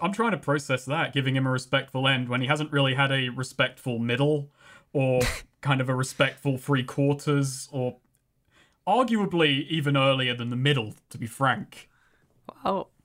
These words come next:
Speaker 2: uh, most would argue he'd had a respectful start, which is, you always gotta have a good start and a good end.
Speaker 1: Yeah.
Speaker 2: Uh, the middle stuff can be, you know, whatever, fill that with whatever you want. But as long as you got the,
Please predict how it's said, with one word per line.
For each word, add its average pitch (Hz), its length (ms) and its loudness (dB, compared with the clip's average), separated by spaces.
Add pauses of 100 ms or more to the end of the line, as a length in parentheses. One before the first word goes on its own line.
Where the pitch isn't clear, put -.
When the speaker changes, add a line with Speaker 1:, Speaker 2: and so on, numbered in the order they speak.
Speaker 2:
uh, 107 320 -10
most 190 380 0
would 170 100 2
argue 147 260 2
he'd 127 80 -2
had 139 140 2
a 131 60 2
respectful - 540 -6
start, - 440 0 (200)
which 127 200 -6
is, 123 260 -4 (540)
you 156 100 0
always 175 140 2
gotta 151 200 0
have 123 160 0
a 120 40 -4
good 123 220 -4
start 110 300 0
and 101 100 -4
a 101 60 -6
good 101 180 -4
end. 95 300 -10 (420)
Speaker 1:
Yeah. 120 300 0
Speaker 2:
Uh, - 100 -6
the 120 100 0
middle 160 280 4
stuff - 280 0
can 110 200 -4
be, 104 320 -4 (200)
you 117 140 -6
know, 101 120 -4
whatever, 101 360 -6
fill 107 220 -6
that 101 160 -4
with 101 100 -6
whatever 101 320 -8
you 98 140 -6
want. 101 240 -8 (1800)
But 104 300 -4 (100)
as 127 140 -2
long 160 160 2
as 156 80 -2
you 151 80 -2
got 131 160 0
the, 120 140 -2